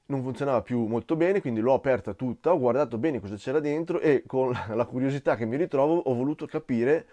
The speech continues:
come funzionasse, quindi io l'ho, l'ho sempre suonata senza capire effettivamente i vari circuiti e tutte le parti elettroniche. Vediamo insieme come funziona.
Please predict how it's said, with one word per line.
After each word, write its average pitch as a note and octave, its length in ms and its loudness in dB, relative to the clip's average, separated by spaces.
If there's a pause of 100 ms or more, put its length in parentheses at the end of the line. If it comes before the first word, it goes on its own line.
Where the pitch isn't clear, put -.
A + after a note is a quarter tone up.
(200)
come F#3 240 2
funzionasse, B2+ 680 -2
quindi A2+ 180 -6
io C#3+ 60 0
l'ho, F#2+ 180 -2
l'ho G2+ 100 -6
sempre B2+ 300 -8
suonata C#3+ 400 -4
senza B2+ 440 -4 (560)
capire E3 360 4
effettivamente D3+ 560 2
i - 20 0
vari C#3 180 4
circuiti C#3 720 0
e C3+ 200 0
tutte - 180 -10
le A#2 80 -2
parti A#2+ 300 0
elettroniche. F#2 640 -4
Vediamo D#3 280 2
insieme B2 400 0
come A2 180 -6
funziona. F2 540 -12